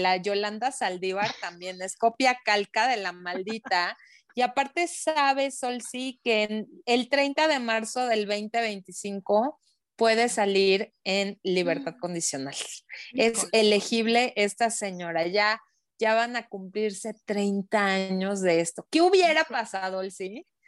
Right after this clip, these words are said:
Speaker 1: si no hubieran asesinado a Selena Quintanilla? Cuéntame, ¿tú qué crees?
Speaker 2: No, pues, bueno, no sé, porque es que yo creo que su muerte sí le dio un súper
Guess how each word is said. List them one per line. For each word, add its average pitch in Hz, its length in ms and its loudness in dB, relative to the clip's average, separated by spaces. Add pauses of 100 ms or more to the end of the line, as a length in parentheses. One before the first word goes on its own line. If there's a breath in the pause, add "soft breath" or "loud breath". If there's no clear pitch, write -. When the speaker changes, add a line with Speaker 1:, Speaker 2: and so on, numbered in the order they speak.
(260 loud breath)
Speaker 1:
si - 220 -2
no 233 240 2
hubieran 214 400 0
asesinado 175 1040 -2
a 170 80 -6
Selena 160 480 -2
Quintanilla? - 720 -12
Cuéntame, - 440 -4 (520)
¿tú 233 200 2
qué 220 140 2
crees? - 420 -2 (320)
Speaker 2:
No, 285 400 -2
pues, 180 180 -12 (140)
bueno, 226 360 -2
no 226 160 2
sé, 262 380 0
porque 208 260 -10
es 202 100 -10
que 320 120 -4
yo 277 140 2
creo 320 180 2
que 196 300 -4
su 202 160 -2
muerte 233 500 2
sí 254 140 -4
le 233 160 0
dio 233 220 0
un 240 180 -2
súper 190 880 -10